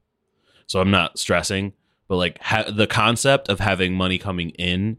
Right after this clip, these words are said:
and not punching a clock is, like, shifting my brain into this mode where I'm, like, trying to be more entrepreneurial. So I'm, like, considering, like,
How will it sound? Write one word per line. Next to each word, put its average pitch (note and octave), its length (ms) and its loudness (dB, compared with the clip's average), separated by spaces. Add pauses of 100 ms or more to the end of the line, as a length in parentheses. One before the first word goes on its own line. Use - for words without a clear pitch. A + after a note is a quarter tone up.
(120)
and F#2 180 -2
not F2 240 -2
punching A2 340 2
a A2+ 120 0
clock A2+ 380 2 (220)
is, F#2 160 -4
like, F#2 140 0
shifting G#2 440 0
my F2+ 120 2
brain F2+ 300 0
into F2+ 200 -2
this F2 140 -2
mode F2+ 300 2
where E2+ 140 2
I'm, D#2+ 180 0
like, D#2+ 240 -4
trying E2+ 260 -2
to D#2+ 60 -2
be D#2+ 160 -6
more E2 320 -2
entrepreneurial. E2+ 840 -4
So - 120 -6
I'm, F#2 60 -2
like, G2 140 -4
considering, F#2 460 -4
like, D2+ 200 -8